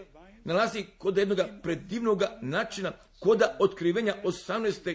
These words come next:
glave stiha četvrtoga smatra, pa posle gdje je posle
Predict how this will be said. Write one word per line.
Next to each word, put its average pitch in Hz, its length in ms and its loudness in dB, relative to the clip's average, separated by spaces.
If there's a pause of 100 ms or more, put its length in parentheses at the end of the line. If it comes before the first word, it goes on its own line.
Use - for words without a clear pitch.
glave 175 300 2
stiha 220 440 -4 (320)
četvrtoga 190 520 0
smatra, 175 720 -2 (280)
pa 196 240 2
posle 196 400 4 (440)
gdje - 180 -4
je 226 320 2 (580)
posle 220 300 2